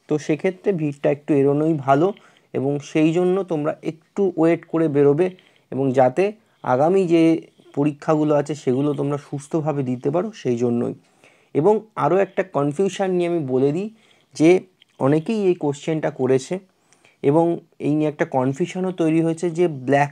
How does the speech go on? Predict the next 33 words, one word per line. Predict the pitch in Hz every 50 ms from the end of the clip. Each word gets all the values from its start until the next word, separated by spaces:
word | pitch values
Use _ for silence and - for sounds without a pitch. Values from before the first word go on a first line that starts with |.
| - _ _
pen | - 170 170 175 - - 120 127
and | 139 147 139 123 123
blue | 127 127 127 117 -
pen, | - 117 113 117 117 - _ _ _ _ _ _ _
এই | 127 127
ব্ল্যাক | 120 113 113 131 135 147 165 165 - _ -
পেন | 208 208 208
এবং | 202 185 196 190 185
ব্লু | 165 151 156 165
পেন | 165 160 - 170 170
নিয়ে | 170 165 165 170 190 208 220 220 _ _ _ _ _ _ -
যে | - 165
কনফিউশনটা | 160 - 139 135 143 147 143 - 190 190 185 - 190 180 175 - 175
হয়েছে | 147 147 139 135 131 - 139
যে | 135 147
কোনটা | 147 - - 147 156 165 170 170 165 175 185 185 175
দিয়ে | 151 143 156 160 165 165
আমি | 156 147 151 151 147
লিখব। | 135 131 143 151 151 135 120 113 117 117 113 - - _ _ _ _ _ _ _
দেখো, | - 135 156 156 208 208 202 - _ _ _ _ _ _ -
যেটা | 120 127 156 160 185 185
তোমাদের | 175 196 190 196 196 190 202 185 -
অ্যাডমিট | - 135 131 131 135 143 165 196 214 214
কার্ডের | - - 190 180 175 175 170
বলা | 156 143 135 131 135 135 135
রয়েছে, | 131 131 131 131 - 196 202 202 _ _ _ _ _
সেই | - - 165 - -
অ্যাডমিট | - 123 127 139 151 175 196 208 202
কার্ডে | - 202 185 180 180
কিন্তু | 165 156 165 165 156 151 - 208 226 226 - _ _ _ _ _ -
লেখা | 123 139 147 - - 226 226
রয়েছে | 208 180 147 131 131 - 180 190
যে | 180 180